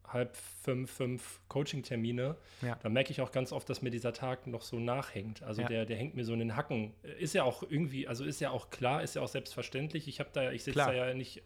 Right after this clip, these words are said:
Speaker 1: einfach nur rum und
Speaker 2: <laughs>
Speaker 1: meditiere da sieben Stunden oder so, sondern es ist ja Arbeit. <clears throat> Und die ist mal anstrengender und die ist mal et-, fällt mir mal ein bisschen leichter. Das ist auch immer, äh, tagesabhängig.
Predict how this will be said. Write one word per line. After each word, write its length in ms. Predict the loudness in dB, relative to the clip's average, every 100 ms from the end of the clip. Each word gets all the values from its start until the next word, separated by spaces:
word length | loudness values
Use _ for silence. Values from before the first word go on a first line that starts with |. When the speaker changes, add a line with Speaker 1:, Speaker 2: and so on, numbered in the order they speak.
| -2
Speaker 1:
einfach 320 | -2 -2 -2
nur 180 | -2 4
rum 240 | 4 4
und 300 | 2 0 2
Speaker 2:
<laughs> 640 | 8 10 10 8 4 -6 4
Speaker 1:
meditiere 500 | 6 6 4 4 6
da 120 | 6
sieben 260 | 6 6 4
Stunden 300 | 6 6 8
oder 180 | 6
so, 180 | 6 4
sondern 460 | 4 4 6 4 0 -6 -14
es 80 | -8
ist 100 | -2
ja 120 | 0
Arbeit. 520 | 4 4 6 4 2 -6 -20 -20 -20 -20 -20 -20 4
<clears throat> 440 | 8 10 10 8
Und 100 | 2 4
die 40 |
ist 120 | 4 6
mal 140 | 6
anstrengender 580 | 6 2 2 4 6 4
und 160 | 4
die 60 | -2
ist 120 | -2
mal 240 | 4 4 4
et-, 180 | -2 -10 -14
fällt 220 | -4 -4 -2
mir 60 |
mal 100 | 0
ein 80 | 0
bisschen 260 | -2 -2 2
leichter. 340 | 4 4 2
Das 140 | 0
ist 100 | -2
auch 100 | -6
immer, 360 | -4 -2 0 -2
äh, 540 | -4 -8 -10 -12 -14 -6
tagesabhängig. 800 | -4 -2 -4 -2 2 2 2